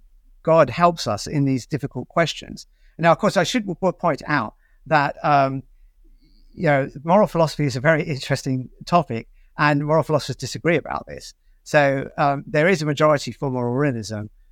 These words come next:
but there's all kinds of different ca-, uh, schemes that you could have: utilitarianism, deontology, da, da, da, da, da. So, so this is a very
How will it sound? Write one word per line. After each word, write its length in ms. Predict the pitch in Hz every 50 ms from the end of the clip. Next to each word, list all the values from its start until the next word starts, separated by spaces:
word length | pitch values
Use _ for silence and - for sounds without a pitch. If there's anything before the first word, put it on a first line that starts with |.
| - _ -
but 140 | - 147 156
there's 180 | 160 139 -
all 100 | 180 165
kinds 300 | - - 185 196 185 143
of 60 | 135 120
different 260 | 165 - - 135 -
ca-, 200 | 160 - - 165
uh, 160 | 147 151 143
schemes 460 | - - - - 175 175 165 147 120
that 120 | 131 - 127
you 100 | 127 -
could 120 | 143 120
have: 240 | 131 135 135 120 117
utilitarianism, 1120 | 123 110 - 127 117 113 - - 156 156 147 139 135 135 131 131 127 - 127 123 123 120 - - - _ _ _ _ -
deontology, 920 | 143 135 127 120 117 - 143 151 147 143 135 113 123 127 127 127 123 113 - - - - -
da, 120 | 143 135
da, 100 | 135 131
da, 140 | 127 131 127
da, 100 | 123 127
da. 260 | 113 156 139 110 104
So, 220 | - - 151 156
so 320 | 156 - 160 156 147 143 - - -
this 180 | - 170 160 170
is 100 | 156 139
a 60 | 120
very 340 | 147 151 147 143 131 120